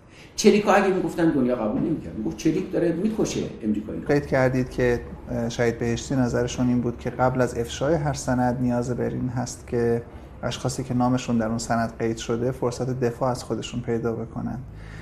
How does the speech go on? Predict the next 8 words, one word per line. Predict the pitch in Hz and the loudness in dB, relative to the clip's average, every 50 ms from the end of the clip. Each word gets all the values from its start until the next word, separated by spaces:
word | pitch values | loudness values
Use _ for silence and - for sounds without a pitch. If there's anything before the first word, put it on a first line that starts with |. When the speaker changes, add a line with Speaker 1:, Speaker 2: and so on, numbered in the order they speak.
| - - - - - | -16 -16 -14 -10 -4
Speaker 2:
اه، | 139 127 120 120 120 127 143 | 0 0 2 2 2 4 4
یکی | 185 196 190 208 214 | 4 2 2 2 0
از | 214 175 160 160 | 0 -2 2 8
بارزترین | 135 131 127 127 127 123 123 - - - - 131 131 139 160 175 175 160 160 - - - - - 135 | 10 10 10 10 8 6 2 0 -2 0 2 2 4 4 2 2 0 -2 -4 -8 -12 -14 -10 -6 -2
مصادیق | 131 123 123 120 120 - - 123 120 143 160 185 151 | 0 2 2 2 0 0 0 0 0 0 -2 -2 0
این | 131 120 117 | 0 0 0
سخن | 117 - - 127 120 - - 135 135 147 151 156 | -2 -2 -2 -2 -2 -2 0 0 2 2 2 0
شاید | 147 - - 139 131 131 | -2 0 2 2 2 2